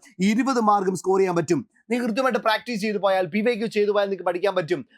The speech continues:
അത് പക്ഷേ ഓരോ ടോപ്പിക്കുകളും വ്യക്തമായിട്ട് ആഴത്തിലേക്ക് ഇറങ്ങി ബേസിക്സ് ഉൾപ്പെടെ നിങ്ങൾ അറിഞ്ഞിരിക്കണം. അല്ലാതെ ഒരു ദിവസം കയറി കുറേ പ്രീവിയസ് ചെയ്തിട്ട് പോയി കഴിഞ്ഞാൽ നിങ്ങൾക്ക് മാർക്ക് സ്കോർ ചെയ്യാൻ പറ്റില്ല. യാഥാർത്ഥ്യമാണത്. അതുകൊണ്ട് തന്നെ നിങ്ങൾ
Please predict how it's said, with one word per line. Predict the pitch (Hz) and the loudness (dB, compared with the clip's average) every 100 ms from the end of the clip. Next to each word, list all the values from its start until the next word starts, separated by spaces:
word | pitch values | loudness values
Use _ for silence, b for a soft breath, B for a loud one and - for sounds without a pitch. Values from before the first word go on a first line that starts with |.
| b | b
അത് | 190 | -2
പക്ഷേ | 226 214 | 2 4
ഓരോ | 220 247 | 4 2
ടോപ്പിക്കുകളും | 240 208 180 208 226 214 | 0 -2 -2 -2 0 0
വ്യക്തമായിട്ട് | 185 170 - 254 233 214 202 214 - | -2 -4 -2 2 4 2 0 -2 0
ആഴത്തിലേക്ക് | 165 196 220 190 226 202 | 2 2 0 0 0 2
ഇറങ്ങി | 202 208 | 0 0
ബേസിക്സ് | 175 196 202 - | 0 -2 -4 -4
ഉൾപ്പെടെ | 196 196 233 | -4 -2 -2
നിങ്ങൾ | 208 196 | -2 0
അറിഞ്ഞിരിക്കണം. | 170 214 262 202 160 - B B | 0 0 0 0 -2 -4 B B
അല്ലാതെ | 208 233 | 0 4
ഒരു | 220 | 4
ദിവസം | 262 233 233 | 2 0 0
കയറി | 233 | 0
കുറേ | 214 233 | 0 0
പ്രീവിയസ് | 180 214 240 196 | 0 -2 -2 -2
ചെയ്തിട്ട് | 226 220 208 | 0 0 0
പോയി | 214 | 0
കഴിഞ്ഞാൽ | 220 226 | 0 -4
നിങ്ങൾക്ക് | 220 214 | -2 0
മാർക്ക് | 214 214 | -2 -2
സ്കോർ | 196 226 | -6 -4
ചെയ്യാൻ | 233 349 | -4 -4
പറ്റില്ല. | - 269 240 - - | -6 0 0 -2 0
യാഥാർത്ഥ്യമാണത്. | 214 269 254 226 190 156 - b b - | 2 2 0 0 0 0 -4 b b 2
അതുകൊണ്ട് | 277 311 285 | 2 4 2
തന്നെ | 269 | 2
നിങ്ങൾ | 254 | 2